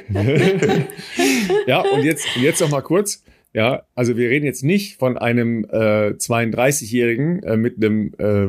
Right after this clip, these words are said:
mit einem Leistungssport-Hintergrund, sondern, äh, der Kollege ist zweiundsechzig.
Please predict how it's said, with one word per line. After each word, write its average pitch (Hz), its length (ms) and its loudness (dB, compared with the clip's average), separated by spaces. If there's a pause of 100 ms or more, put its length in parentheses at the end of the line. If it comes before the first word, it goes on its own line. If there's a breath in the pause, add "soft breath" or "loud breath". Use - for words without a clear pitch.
mit 107 180 -2
einem 104 100 0
Leistungssport-Hintergrund, 123 1000 0 (420 loud breath)
sondern, 123 480 0
äh, 107 240 0
der 113 140 0
Kollege 123 340 0
ist - 160 -4
zweiundsechzig. 110 840 -2